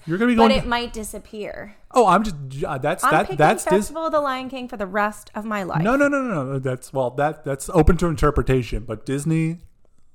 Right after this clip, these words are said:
Speaker 1: keeps, I mean, if Great Movie Ride can be taken, Festival of the Lion King, Lion King can definitely be taken. So.
Speaker 2: These were way more complicated than I was expecting. I was
Speaker 1: Ooh.
Speaker 2: expecting this or that. Ready, Sam?
Speaker 1: Go.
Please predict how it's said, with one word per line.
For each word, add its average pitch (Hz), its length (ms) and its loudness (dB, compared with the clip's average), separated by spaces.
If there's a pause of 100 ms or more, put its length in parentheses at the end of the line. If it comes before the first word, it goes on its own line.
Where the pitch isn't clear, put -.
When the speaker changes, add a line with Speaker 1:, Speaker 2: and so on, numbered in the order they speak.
(300)
Speaker 1:
keeps, - 320 -4
I 151 40 -6
mean, 131 120 -2
if - 300 -8
Great 170 180 2
Movie 170 200 4
Ride 139 220 2
can 127 80 -2
be 123 60 0
taken, 113 420 -4 (1000)
Festival 143 280 0
of 113 60 -2
the 110 40 -2
Lion 107 440 -4
King, 120 300 -8 (460)
Lion 120 260 -6
King 113 160 -8
can 107 160 -8
definitely 104 340 -12
be - 100 -16
taken. - 380 -20 (340)
So. - 220 -20
Speaker 2:
These 214 220 -4
were 403 120 -4
way 190 180 -8
more 185 200 -8
complicated 170 680 -10
than 196 120 -16
I 190 120 -14
was 190 120 -16
expecting. - 680 -16
I 196 120 -8
was 269 120 -10
Speaker 1:
Ooh. - 20 -14
Speaker 2:
expecting 196 680 -14
this 190 280 -16
or 185 140 -16
that. 156 340 -14
Ready, 190 280 -10
Sam? 214 440 -12
Speaker 1:
Go. 120 260 2